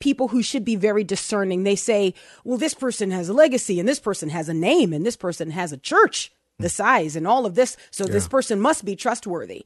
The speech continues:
Speaker 2: Mm.
Speaker 1: Now, I am all about, I am all about us, uh, weighing and, and being, um, accurate when we
Speaker 2: Mm-hmm.
Speaker 1: speak. So we don't wanna just jump to conclusions. I'm all
Speaker 2: Right.
Speaker 1: about that.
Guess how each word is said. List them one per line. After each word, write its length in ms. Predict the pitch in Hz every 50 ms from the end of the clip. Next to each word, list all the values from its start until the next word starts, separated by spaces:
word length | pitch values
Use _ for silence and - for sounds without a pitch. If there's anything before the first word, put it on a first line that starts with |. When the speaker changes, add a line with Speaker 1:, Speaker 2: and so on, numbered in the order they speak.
| _ -
Speaker 2:
Mm. 200 | - 98 92 85
Speaker 1:
Now, 140 | 254 247 -
I 80 | - 330
am 160 | 370 381 294 -
all 280 | - 240 269 285 262
about, 360 | 214 156 190 196 185 143 - - -
I 100 | 214 220
am 120 | 214 202
all 200 | 147 185 196 190
about 360 | 185 156 170 160 151 143 - _ _ _ _ _ _ _ -
us, 380 | 190 175 170 - - - - _ _ _ _ _ _ -
uh, 240 | - 151 143 139 147 160
weighing 680 | - 190 170 190 196 208 220 220 214 214 214 220 220 - _ _ _ _ _ _ _ _ _ _ -
and, 320 | 175 165 160 151 147 151 - -
and 200 | 175 165 165 151
being, 440 | 185 185 185 175 170 160 151 156 - -
um, 460 | - 147 139 - 156 151 147 147 - _ _ _ _ - - - _ -
accurate 520 | 190 214 - - 247 226 226 233 247 _ _ _ _ _ _ -
when 240 | 170 185 202 202 180
we 80 | 165
Speaker 2:
Mm-hmm. 60 | 170 -
Speaker 1:
speak. 360 | - - 208 220 214 _ _
So 160 | - - 208
we 80 | 180 196
don't 160 | 196 214 202
wanna 140 | 196 185 185
just 220 | 175 196 170 151
jump 220 | 139 185 180 190 202
to 60 | -
conclusions. 560 | - - 190 185 - - 214 202 180 196 190 175
I'm 140 | 170 -
all 140 | - 175 180 185
Speaker 2:
Right. 60 | 180
Speaker 1:
about 320 | 175 160 170 165 185 -
that. 260 | - 190 202 202 -